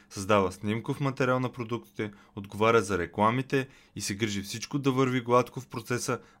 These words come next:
на изпращане на поръчките. Всички тези задачи са жизнено важни за съществуването на списание Българска наука, защото онлайн магазина Купи наука е създаден с цел финансово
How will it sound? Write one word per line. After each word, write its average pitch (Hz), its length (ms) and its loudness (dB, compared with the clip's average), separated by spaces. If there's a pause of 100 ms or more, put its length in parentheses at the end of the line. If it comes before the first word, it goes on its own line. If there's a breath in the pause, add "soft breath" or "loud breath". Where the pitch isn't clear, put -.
на 101 80 0
изпращане 113 680 -2
на 101 160 -6
поръчките. 98 580 -6 (580 soft breath)
Всички 107 320 -8
тези 120 200 2
задачи 120 400 2
са 107 260 -2
жизнено 123 600 -2
важни 123 420 0 (180 loud breath)
за 101 80 -12
съществуването 120 720 -4
на 110 100 -4
списание 113 360 -4
Българска 107 400 -6
наука, 98 320 -4 (300 soft breath)
защото 101 420 -4
онлайн 120 320 2
магазина 139 440 0
Купи 117 380 -4
наука 160 400 -2 (300 soft breath)
е 95 100 -4
създаден 107 460 2
с 101 40 -14
цел 110 280 0
финансово 120 720 -4